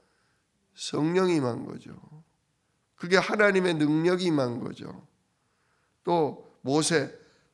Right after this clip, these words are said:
모세가 하나님이 뭘 주셨습니까? "네 손에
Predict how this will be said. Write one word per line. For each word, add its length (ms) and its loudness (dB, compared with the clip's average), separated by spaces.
모세가 760 2
하나님이 560 4
뭘 300 4
주셨습니까? 760 -6
"네 280 0
손에 540 2